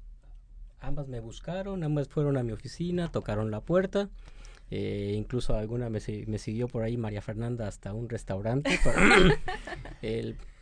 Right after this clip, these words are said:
para hablar conmigo. Y esto de-, demuestra que las personas que tienen interés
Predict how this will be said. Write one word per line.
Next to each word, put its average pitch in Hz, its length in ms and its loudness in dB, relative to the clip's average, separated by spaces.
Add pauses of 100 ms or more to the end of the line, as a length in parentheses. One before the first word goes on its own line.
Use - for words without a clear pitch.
para 117 220 0
hablar 135 200 2
conmigo. 117 360 -4
Y 117 80 0
esto 147 220 2
de-, 143 140 4
demuestra 135 560 0
que 110 540 -4
las 110 380 -8
personas 135 540 -2
que 117 180 -2
tienen 135 380 -2
interés 120 840 -4